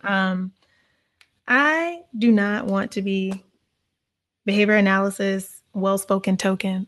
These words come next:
I don't wanna be a token in general. I don't want the white folks in our field to prop me up as this one Black woman that we have that is doing work.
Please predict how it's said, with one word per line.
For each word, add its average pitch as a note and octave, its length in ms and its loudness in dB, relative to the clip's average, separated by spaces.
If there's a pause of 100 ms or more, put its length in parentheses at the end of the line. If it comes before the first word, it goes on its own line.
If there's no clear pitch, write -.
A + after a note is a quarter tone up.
I G#3 80 -2
don't G#3+ 120 6
wanna G#3+ 140 4
be G3+ 140 2
a F#3+ 60 0
token G3 340 -2
in F#3 140 -2
general. G3 500 -6 (160)
I G3 80 -4
don't G3 160 2
want G3+ 320 -2 (1120)
the G#3+ 80 0
white G3+ 220 2
folks - 260 -4
in G#3 60 -2
our G3+ 120 -4
field G3 540 -6 (140)
to G#3+ 100 0
prop - 300 2
me G3 180 4
up F#3+ 260 -4
as F#3+ 200 2
this F#3+ 180 -4
one G3 220 2
Black F#3+ 320 -2
woman G3+ 220 2
that F#3+ 140 0
we G3 100 0
have F#3 460 -2
that F#3 380 -2
is F#3+ 220 -2
doing F#3 440 2 (540)
work. G3 460 -2